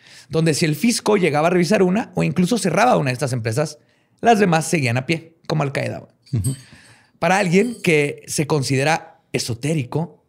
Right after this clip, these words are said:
Speaker 1: New Age y por encima de las cosas materiales, materiales, el dinero era quizás lo más importante para él después del sexo. Y es por mantener esto que el dos mil tres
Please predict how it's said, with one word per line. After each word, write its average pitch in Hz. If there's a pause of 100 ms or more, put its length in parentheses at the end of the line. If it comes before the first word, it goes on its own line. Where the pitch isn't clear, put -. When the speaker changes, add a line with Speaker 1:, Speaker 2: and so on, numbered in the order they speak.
(140)
Speaker 1:
New 143
Age 147
y 147
por 123
encima 139
de 156
las 135
cosas 123
materiales, 127 (120)
materiales, 120 (460)
el 180
dinero 196
era 208
quizás 175
lo 170
más 160
importante 151
para 135
él 139
después 131
del 120
sexo. - (800)
Y 170
es 196
por 269
mantener 196
esto 196
que 147
el 143
dos 139
mil 190
tres -